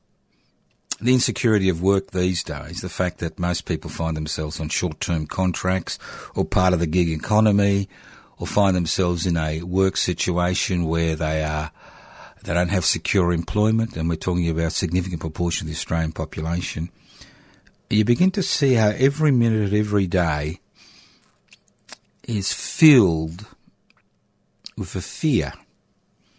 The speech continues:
that somehow at the end of the day you are not going to be in a position to have enough food, in a position to pay your rent, in a position to pay your mortgage, in a position to,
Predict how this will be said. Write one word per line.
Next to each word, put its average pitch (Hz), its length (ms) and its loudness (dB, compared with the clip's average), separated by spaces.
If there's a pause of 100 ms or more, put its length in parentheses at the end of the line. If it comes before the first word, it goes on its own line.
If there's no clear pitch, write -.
(1160)
that 107 180 -4
somehow 127 400 4
at 95 200 4
the 113 60 0
end 107 120 4
of 90 80 0
the 90 80 0
day 85 420 0
you 104 260 0
are 101 60 2
not 117 240 0
going 98 220 -2
to 90 40 0
be 87 160 -2
in 85 80 0
a 85 60 -2
position 85 720 -4 (1700)
to - 140 -6
have 104 120 0
enough 101 200 2
food, 123 540 -2 (920)
in 110 100 2
a 107 60 4
position 107 420 2
to 92 100 -2
pay 107 280 0
your 101 160 2
rent, 135 420 -4 (640)
in 123 140 4
a 113 60 2
position 117 420 0
to 101 100 -4
pay 110 240 0
your 104 160 4
mortgage, 117 760 -2 (420)
in 139 140 4
a 131 60 4
position 120 540 2
to, 101 460 0